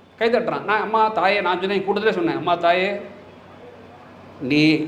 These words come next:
ரேணிகுண்டாலாம் தாண்ட வேணாம், கொட்லாம்பட்டி bypass ஆனா கூட காசு இல்லைன்னா டீ கிடைக்காது." அது புரிஞ்சுக்கோ. ஆ? என்னடா கதை இந்த நாட்டுல? ஆ?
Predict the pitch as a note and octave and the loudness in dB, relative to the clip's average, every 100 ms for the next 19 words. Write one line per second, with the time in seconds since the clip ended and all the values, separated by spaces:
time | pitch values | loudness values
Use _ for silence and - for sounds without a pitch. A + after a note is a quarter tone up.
0 | - - - - - C3+ F#3 A3+ G#3+ G#3 | -8 -14 -20 -20 -10 -2 0 0 -2 -2
1 | G#3+ F3 E3 D3 C3 - - - - - | -2 -2 0 0 -2 -6 -10 -16 -20 -10
2 | - E3+ A#3+ C#4 C4+ A#3 F#3+ D#3 E3+ C4 | 0 0 2 2 2 0 -2 0 0 2
3 | A#3 - F#3 F3+ E3 - F#3+ A#3 A#3+ B3+ | 2 2 2 2 0 0 2 4 4 2
4 | A#3+ A3+ A3+ G3 C#3+ B2 - - - - | 0 0 0 -2 -2 -4 -8 -14 -14 -16
5 | - - - - - E3+ G#3+ A3+ C#3+ - | -18 -18 -18 -4 2 4 4 2 0 0
6 | - - - - - - - - - G3+ | -6 -12 -14 -16 -16 -14 -14 -6 0 0
7 | D4+ - - D3+ D3+ G#3 A3+ A#3+ B3 - | 0 -6 -10 -8 0 4 6 4 2 2
8 | F#3 G3+ F#3+ D#3 E3 E3 C#3 B2+ D3+ | 2 2 0 2 0 0 -6 -6 -8